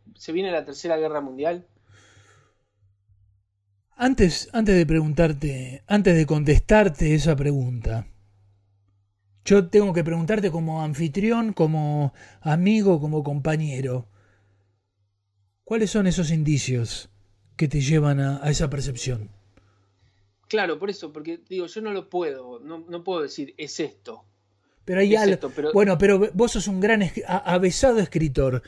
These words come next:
Speaker 2: Decime, transmitime alguna, alguna sensación en palabras.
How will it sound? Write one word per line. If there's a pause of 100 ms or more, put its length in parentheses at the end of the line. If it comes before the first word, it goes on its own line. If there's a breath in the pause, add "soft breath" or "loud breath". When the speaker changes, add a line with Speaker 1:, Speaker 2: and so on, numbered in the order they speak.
(260 loud breath)
Speaker 2:
Decime, (380 soft breath)
transmitime
alguna,
alguna
sensación
en
palabras.